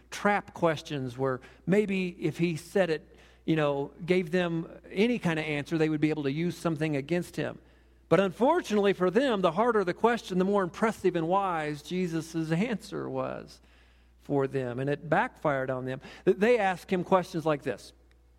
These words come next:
"So, Jesus, should we pay taxes or not?" I mean, everybody knew that Rome was, was ungodly and a wicked empire.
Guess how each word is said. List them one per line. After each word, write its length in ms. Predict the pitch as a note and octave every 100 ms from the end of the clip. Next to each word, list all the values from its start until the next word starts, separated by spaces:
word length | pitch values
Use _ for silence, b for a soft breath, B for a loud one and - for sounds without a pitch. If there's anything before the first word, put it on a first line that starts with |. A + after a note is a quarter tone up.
| _
"So, 200 | - G#3+
Jesus, 420 | D#3+ A#3+ G#3 F#3
should 220 | - A3+ A3
we 100 | B3
pay 220 | A#3+ A3
taxes 560 | G#3 A3+ - - A3+
or 120 | G3 F#3
not?" 460 | F#3 C3+ - - - _ _ _ _ _ _ _ _
I 60 | A2+
mean, 100 | G#2
everybody 420 | C3+ C#3+ B2+ A#2
knew 180 | B2 C3+
that 100 | A2+
Rome 380 | A#2+ C3+ C3+ B2
was, 320 | G#2+ G#2 - b b b -
was 260 | A2+ A2+ -
ungodly 720 | D3 C#3+ C3+ C3 C3+ D3 C3
and 100 | G#2+
a 60 |
wicked 340 | G#2 C#3+ C#3+ C3+
empire. 600 | C#3 C#3 C3+ B2 C#3+